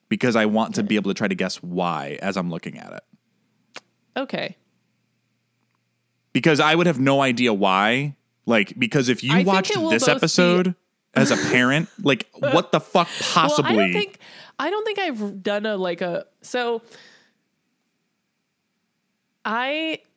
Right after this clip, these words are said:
Speaker 2: a lot of times with my, when I do Grey's rewatches, I will start in, like, the most sporadic spots because I'll, like, ha-, I'll f-, just randomly think about one episode and I'll be like, "Oh, I really wanna watch that episode."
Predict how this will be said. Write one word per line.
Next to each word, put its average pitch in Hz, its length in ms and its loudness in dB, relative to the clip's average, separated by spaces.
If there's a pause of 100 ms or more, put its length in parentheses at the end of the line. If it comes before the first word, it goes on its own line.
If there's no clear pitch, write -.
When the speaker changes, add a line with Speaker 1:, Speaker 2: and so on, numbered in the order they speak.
(120)
Speaker 2:
a 220 80 -2
lot 220 260 -2
of 349 140 -8
times 233 640 -4
with 196 220 -4
my, 180 200 -2
when 180 180 -4
I 180 100 -2
do 180 180 -4
Grey's 170 400 -4
rewatches, 185 640 -4 (120)
I 190 140 -2
will 220 140 -2
start 190 560 -4 (200)
in, 208 140 -2
like, 185 220 -4
the 190 120 -6
most 185 300 -4
sporadic 170 560 -4
spots - 600 -6
because 196 260 -4
I'll, 196 200 -2
like, 226 220 -4
ha-, 208 140 -4 (120)
I'll 208 200 -4
f-, - 140 -20 (200)
just 226 220 -4
randomly 233 400 -2
think 214 180 -4
about 190 240 -2
one 180 220 -2
episode 170 420 -6
and - 100 -10
I'll 175 40 -4
be 185 80 -2
like, 180 160 -4
"Oh, 320 60 -4
I 277 80 -2
really 208 240 -2
wanna 196 160 -4
watch 185 220 -4
that 170 120 -4
episode." - 360 -8